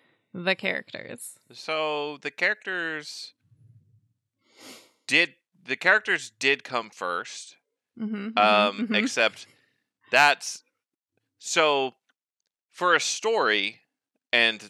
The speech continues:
Speaker 2: the game that I'm designing has, has a, a, a pretty major story focus, I guess. You, it makes sense to come up with the characters before you come up with the scena-, the scenario. The game design of my game has changed several iterations over the last year,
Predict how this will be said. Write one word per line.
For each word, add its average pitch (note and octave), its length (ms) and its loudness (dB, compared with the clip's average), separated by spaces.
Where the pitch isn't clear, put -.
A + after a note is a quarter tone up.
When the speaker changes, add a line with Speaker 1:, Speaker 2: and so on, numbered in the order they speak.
Speaker 2:
the A2 100 -4
game B2+ 220 0
that G#2+ 100 2
I'm A2 140 0
designing G2 600 -6
has, G2+ 520 -4
has G2+ 240 -6
a, E2+ 640 -8
a, F2+ 140 -4
a - 20 -10
pretty G#2+ 260 -2
major F#2+ 380 -2
story F#2+ 360 -6
focus, G2+ 440 -8
I B2 100 -2
guess. C#3+ 340 -2
You, C3 180 0
it C3 160 2
makes B2 220 4
sense G#2+ 220 -6
to A2 60 -14
come G2+ 200 -10
up G2 140 -8
with G2+ 120 -14
the F#2+ 60 -8
characters F#2 640 -4
before F#2 360 -10
you F2+ 100 -6
come F2+ 180 -12
up E2+ 140 -10
with F2 100 -16
the F2+ 40 -16
scena-, F#2 340 -12
the F2+ 160 -8
scenario. F2 600 -6
The A2+ 60 -2
game C3 240 2
design A2+ 380 -2
of G2 100 -8
my G#2 140 0
game G2+ 240 -4
has G2+ 220 -6
changed G2 360 -6
several F#2+ 400 -6
iterations F#2 680 -4
over F2+ 180 -12
the E2+ 80 -12
last F2 340 -4
year, F2+ 340 -6